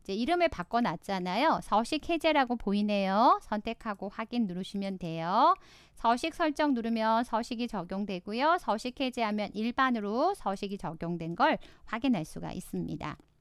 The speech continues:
네, 그래서, 음, 개발,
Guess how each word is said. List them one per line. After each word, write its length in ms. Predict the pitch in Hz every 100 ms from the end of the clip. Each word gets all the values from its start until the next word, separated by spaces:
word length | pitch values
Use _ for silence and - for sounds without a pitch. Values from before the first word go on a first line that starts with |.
| _ _ _ _ _ _ _ - _ - - - - -
네, 120 | 214
그래서, 580 | 214 190 196 202 285 330 -
음, 400 | 226 226 226 214
개발, 560 | - 220 196 220 226 -